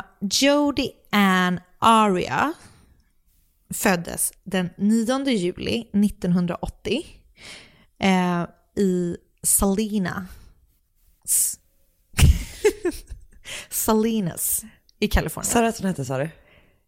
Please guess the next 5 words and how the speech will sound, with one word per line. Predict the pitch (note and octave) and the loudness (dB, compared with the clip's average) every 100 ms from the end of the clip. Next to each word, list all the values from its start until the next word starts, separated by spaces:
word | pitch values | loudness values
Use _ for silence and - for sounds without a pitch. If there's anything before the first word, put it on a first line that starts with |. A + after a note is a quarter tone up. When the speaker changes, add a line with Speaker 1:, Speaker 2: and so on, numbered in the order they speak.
| _ - | _ -2
Speaker 1:
Jody | G3 G#3 G3+ - | 4 4 4 0
Ann | F3+ - - | -2 -6 -4
Aria. | F#3 F3 - - - - _ _ _ _ - - - | -2 -2 -4 -14 -18 -20 _ _ _ _ -20 -20 -2
Speaker 2:
Ja. | E3 D#3+ - - - | -2 -2 -8 -18 0
Speaker 1:
<laughs> | F#3+ - A3+ D4 | 4 4 2 -6